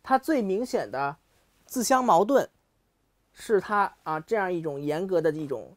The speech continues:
结构。但是呢，前面又说它，哎，拙劣的模仿，一种违反的一种结构啊。其实 C 和 D 呢，它，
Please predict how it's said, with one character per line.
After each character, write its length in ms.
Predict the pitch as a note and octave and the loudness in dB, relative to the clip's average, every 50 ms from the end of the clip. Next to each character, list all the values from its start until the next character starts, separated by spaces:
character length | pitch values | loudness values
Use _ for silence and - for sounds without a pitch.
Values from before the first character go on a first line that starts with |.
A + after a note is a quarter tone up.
| _ | _
结 240 | _ - C#3 C3 C#3 | _ -6 -4 -4 -2
构。 220 | C#3+ D#3+ D3+ - - _ _ _ _ _ _ _ _ _ _ _ _ _ _ _ _ _ _ _ _ _ _ | -2 -2 -2 -4 -4 _ _ _ _ _ _ _ _ _ _ _ _ _ _ _ _ _ _ _ _ _ _
但 160 | - D#4 D4+ | 0 0 2
是 100 | C#4 C#4+ | 2 0
呢， 100 | B3 A#3+ | 0 -2
前 240 | G#3+ - - A3 A3 | -4 -2 -2 0 0
面 100 | B3 D4 | 0 2
又 120 | C#4+ A#3+ A3 | 2 2 2
说 200 | - B3+ B3 B3 | 2 2 0 0
它， 400 | A#3+ B3 B3 A3+ A#3 A#3 - _ _ _ _ _ _ _ _ _ _ _ _ _ _ _ _ _ _ _ _ _ _ _ _ _ _ _ _ _ _ | 0 0 0 0 0 -2 -6 _ _ _ _ _ _ _ _ _ _ _ _ _ _ _ _ _ _ _ _ _ _ _ _ _ _ _ _ _ _
哎， 300 | - F3 E3 D3+ - - _ _ _ _ _ | -12 -8 -8 -8 -8 -10 _ _ _ _ _
拙 220 | - C4+ C#4+ C#4+ | -2 0 0 4
劣 140 | C#4 C#4 A#3+ | 4 4 4
的 100 | G#3 F#3+ | 4 4
模 240 | F3 E3+ F#3 A#3 A#3 | 2 0 0 -2 -2
仿， 360 | - - - - - - - _ - - _ _ _ _ _ _ _ _ _ _ _ | -4 -6 -10 -10 -14 -20 -20 _ -20 -20 _ _ _ _ _ _ _ _ _ _ _
一 120 | - G#3+ G3+ | -12 -6 -2
种 220 | G3+ F3+ D#3+ D3+ | -2 -2 0 0
违 200 | D#3 E3 G3+ C4 | 2 2 2 2
反 260 | B3+ - G3+ D3 - | 0 0 -4 -4 -6
的 80 | E2 A#2 | -8 -10
一 120 | D3+ D#3+ | -10 -10
种 160 | D#3+ C#3 B2+ | -10 -10 -12
结 240 | C3 - B2+ A2 G2+ | -12 -8 -6 -6 -6
构 200 | G2+ C3+ - - B2 | -4 -6 -8 -8 -8
啊。 120 | C3+ C3+ | -8 -8
其 140 | D3 - - | -8 -8 -8
实 140 | - C4+ C#4+ | -6 -6 -6
C 260 | - - - E4+ D#4+ | -2 0 2 2 4
和 140 | D4 D4 B3 | 4 4 2
D 200 | A#3+ C#4+ C4+ A#3 | 0 0 -2 -2
呢， 120 | F#3+ D#3+ | -2 -4
它， 340 | D#3+ - - C4 C4+ C#4 C4 | -4 -4 -4 -2 -2 -2 -2